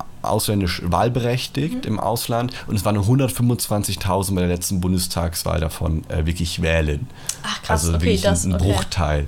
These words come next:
Speaker 2: Ja.
Speaker 1: Ähm, aber es ist halt super kompliziert, ne? Ich muss ins Konsulat, ich muss in die
Speaker 2: Ja.
Speaker 1: Botschaft zum Beispiel, ähm, und das,
Speaker 2: Mhm.
Speaker 1: ja, kostet einfach Zeit und
Speaker 2: Mhm.
Speaker 1: ob man das wirklich machen möchte, ist halt die Frage.
Speaker 2: Ja. Deswegen, ich hätte da gerne einfach einen Vergleich gesehen, um zu sehen, okay, wie, wie entscheidet oder wie unterscheidet sich die deutsche Di-,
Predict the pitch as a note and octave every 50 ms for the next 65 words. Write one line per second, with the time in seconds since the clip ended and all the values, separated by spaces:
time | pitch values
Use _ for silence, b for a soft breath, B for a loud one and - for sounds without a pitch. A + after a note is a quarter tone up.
0 | - - G3+ G3+ F3+ - - - E2+ E2 E2+ E2+ - F#2 F#2+ F#2 - A2+ G2 F2+
1 | G2 G#2+ A2+ G2+ - G2+ F#2 G#2 F2 - - B2+ F#2+ G2+ F#2 E2+ F2 G2+ E2 G2
2 | G2+ F2+ - - G#2 G2+ G2+ F#2+ G2 F#2+ F#2+ F#2 - A2 F#2+ F2 F#2 F#2+ F2 F#2
3 | G#2+ A#2 A2 - - F#2+ F2+ - - F#2+ F#2 F2+ F2+ F#2 F2+ - - G2 F#2 F#2
4 | F#2 F2 F2+ B B B B B - - F2 F2 F2 F2 F2 F2 F2 F2 E2+ E2+
5 | - - F2 E2 E2+ F2 - - - - - D2+ F2 - - - - - - -
6 | - - - G#3 G3 F#3+ F#3 F#2 E2+ E2+ - - - - - - F#2+ E2+ D#2+ D#2+
7 | D#2+ E2+ E2+ - - F2 E2+ E2+ E2+ - - - - - E2+ F2 - - - -
8 | - G2+ F2+ F2+ F#2 F2+ F2 E2+ E2+ - - - - - - F2 F2 - - -
9 | - - A#2+ C3 C3 - - - - B B B B - A#3 G#3+ B3+ B3+ A#3+ B3
10 | A#3+ C#4 C4+ C#4 C4+ A3+ G#3+ G#3 G#3 G#3+ A#3 A#3 A3+ A3+ G#3 G#3 G3+ G#3 G3+ F#3+
11 | G#3 C4 B3+ - A#3+ G3+ G#3 G3+ G#3+ G#3 - G#3+ G3+ G#3+ G3 G3+ - - A3+ A3+
12 | G3 G#3 G#3+ A3 A3 G3+ G#3 G#3+ - A3 - - A3 G#3 G3+ - G3+ G3+ G3+ F#3+
13 | G#3 A3+ G#3 G#3+ G#3 G3+ - G#3+ G#3+ A3 A3+ A3 - G#3 - - G3 F#3 G3 G3
14 | G#3+ A3+ - A#3+ A#3+ A3